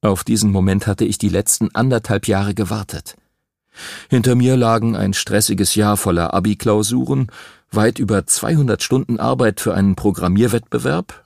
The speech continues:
ein Nebenjob in Hamburg und ein bisher immer schon drei Wochen im Voraus völlig überfüllter Terminplaner, den ich nun abgehakt hatte.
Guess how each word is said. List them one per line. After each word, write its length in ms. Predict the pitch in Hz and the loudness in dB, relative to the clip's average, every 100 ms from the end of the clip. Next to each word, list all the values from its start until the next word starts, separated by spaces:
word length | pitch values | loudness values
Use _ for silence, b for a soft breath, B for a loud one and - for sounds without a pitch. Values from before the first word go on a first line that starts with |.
| - | -4
ein 220 | 101 87 | -2 2
Nebenjob 480 | 87 92 107 110 98 | 2 2 0 0 0
in 160 | 95 95 | 0 2
Hamburg 460 | 107 110 127 123 B B B B - | 2 2 2 0 B B B B -2
und 220 | 131 - | -2 0
ein 320 | 123 135 147 | 0 2 0
bisher 440 | 135 - 131 123 131 | 0 0 2 2 2
immer 180 | 135 | 0
schon 260 | 127 131 131 | 0 -2 -2
drei 320 | 113 110 143 | -2 2 2
Wochen 220 | 143 147 | 0 -2
im 100 | 107 | -2
Voraus 420 | - 139 131 120 - | 0 0 2 0 -2
völlig 480 | - 185 170 - | 0 0 0 0
überfüllter 580 | - 143 143 - 113 110 | 0 0 2 2 2 0
Terminplaner, 840 | - 131 170 208 - 80 80 104 117 | 0 2 4 4 2 -2 0 2 0
den 260 | - 90 | 0 0
ich 280 | 80 107 - | 2 0 0
nun 200 | 131 156 | -2 -2
abgehakt 680 | - 151 - 80 82 - - | -2 -6 -4 -4 -4 -10 -12
hatte. 300 | 82 - | -12 -12